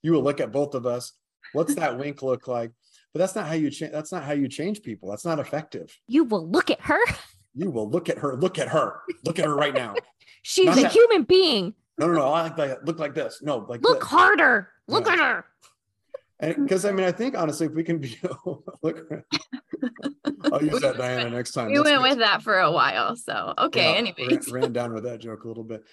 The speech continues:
Speaker 1: But, like, I can remember one time when I was at three M, I was pulling together a group to go play golf.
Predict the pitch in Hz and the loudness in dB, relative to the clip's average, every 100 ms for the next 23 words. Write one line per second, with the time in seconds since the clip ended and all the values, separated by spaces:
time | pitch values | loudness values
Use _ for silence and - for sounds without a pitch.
0 | _ - 160 175 185 196 170 151 131 135 | _ -2 0 2 0 0 0 0 -2 -4
1 | 139 131 123 127 131 123 127 - - 120 | -8 -8 -8 -6 -4 -4 -4 -6 -8 -8
2 | 123 139 113 113 113 117 113 110 104 - | -6 -8 -8 -10 -10 -10 -8 -8 -10 -8
3 | 131 117 117 113 110 113 113 - 107 123 | -8 -6 -6 -6 -8 -10 -10 -12 -10 -6
4 | 135 185 110 - | -4 -4 -6 -12